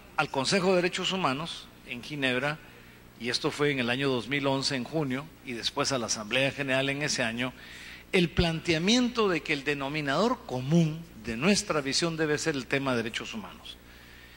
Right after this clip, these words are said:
sin pretender de que el tema de derechos humanos agote todos los demás temas. Por supuesto que el internet es un tema técnico, y por supuesto que el internet es un tema político de los estados. Las,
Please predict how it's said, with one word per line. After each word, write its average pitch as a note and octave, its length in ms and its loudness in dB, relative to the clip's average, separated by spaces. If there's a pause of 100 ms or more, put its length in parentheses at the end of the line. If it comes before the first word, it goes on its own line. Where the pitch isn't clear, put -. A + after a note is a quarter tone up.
(300)
sin G#3+ 300 6
pretender F#3+ 560 4
de A#3+ 160 0
que - 80 -2
el D3 80 -2
tema G#3+ 240 2
de G#3 80 2
derechos G3 340 0
humanos F#3+ 400 2
agote F#3 560 2 (300)
todos D3+ 240 8
los C#3+ 120 4
demás B2+ 300 0
temas. G3+ 300 0
Por F3+ 160 0
supuesto A3+ 440 6
que A#3+ 80 2
el F3+ 60 2
internet C#3+ 480 -2
es C3+ 120 -4
un C3+ 100 -6
tema C3 280 -2
técnico, A#2+ 480 -6 (400)
y D#3 60 -2
por C3+ 220 -6
supuesto D3 420 -2
que F3+ 80 2
el D3+ 60 2
internet C#3 460 -2
es D#3+ 100 -2
un D#3+ 120 -2
tema C3+ 220 0
político C#3 800 2
de A#2 80 -8
los A2+ 180 -8
estados. C#3+ 600 -2 (520)
Las, - 680 -2